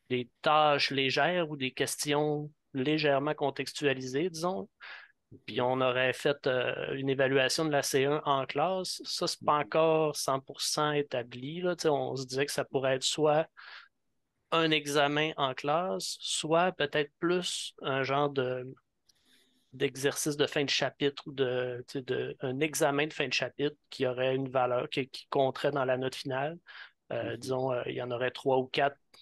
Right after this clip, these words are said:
Speaker 1: tout au long de la, du parcours de l'élève. Ça se ferait en
Speaker 2: Mhm.
Speaker 1: classe sous la surveillance de l'enseignant, puis il y aurait peut-être une possibilité d'amener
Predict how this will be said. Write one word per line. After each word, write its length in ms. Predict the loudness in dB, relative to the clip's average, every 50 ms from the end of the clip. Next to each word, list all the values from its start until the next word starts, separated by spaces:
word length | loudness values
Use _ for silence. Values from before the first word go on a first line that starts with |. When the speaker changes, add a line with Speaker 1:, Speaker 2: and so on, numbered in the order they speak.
| -20 _ -10
Speaker 1:
tout 180 | -8 -4 0 2
au 60 | 2
long 220 | 2 2 0 -2
de 100 | -4 -4
la, 380 | -4 -4 -4 -4 -6 -8 -10 -12
du 160 | -12 -12 -10
parcours 380 | -6 -6 -8 -6 -2 -2 0 2
de 80 | 2
l'élève. 500 | 0 0 0 -2 -2 -2 -2 -2 -4 -4 -8 _ -18 -20 -20 -20 _
Ça 160 | -6 -4 -4
se 100 | -4 -4
ferait 140 | -4 -2 0
en 100 | 0 0
Speaker 2:
Mhm. 60 | -2
Speaker 1:
classe 360 | 0 0 0 0 0 0 -2
sous 160 | -6 -8 -6
la 100 | -6 -6
surveillance 480 | -4 -4 -4 -2 -2 -2 -2 -2 -2 -2
de 40 | 0
l'enseignant, 500 | -2 0 0 -2 -2 -4 -4 -8 -8 -10 _
puis 100 | -8 -8
il 20 |
y 40 | -6
aurait 160 | -4 -4 -6
peut-être 380 | -6 -8 -10 -6 -8 -8 -6 -8
une 80 | -12 -8
possibilité 560 | -4 -4 -4 -4 -4 -8 -12 _ -6 -6 -4
d'amener 440 | -4 -6 -6 -6 -8 -8 -8 -10